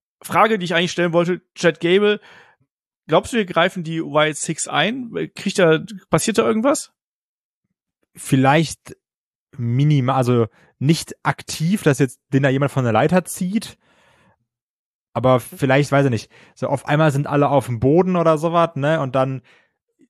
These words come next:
Speaker 2: Chad Gable geht hoch, Licht geht aus und dann ist da eben Nikki Cross, Sis-, Sister Ab-, Abigail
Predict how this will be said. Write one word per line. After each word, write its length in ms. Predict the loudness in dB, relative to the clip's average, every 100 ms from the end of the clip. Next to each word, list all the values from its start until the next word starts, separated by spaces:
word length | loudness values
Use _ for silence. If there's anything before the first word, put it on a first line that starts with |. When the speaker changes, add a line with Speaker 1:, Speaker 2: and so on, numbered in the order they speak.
| _ -20 -4
Speaker 2:
Chad 220 | -2 0
Gable 280 | 2 2 2
geht 240 | 0 0
hoch, 280 | 2 2 0
Licht 240 | -4 -6 -4
geht 140 | -6
aus 540 | 0 2 4 2 -2
und 120 | -4 0
dann 480 | 0 0 -6 -12 _ _
ist 200 | -4 0
da 100 | 2
eben 380 | 2 0 -2 -2
Nikki 220 | -2 -4
Cross, 420 | -4 2 2 2 -6 -18
Sis-, 560 | -16 -14 -12 -12 -10
Sister 540 | -8 -6 0 2 2 -2
Ab-, 260 | -10 -10 -6
Abigail 760 | -2 0 4 4 6 4 2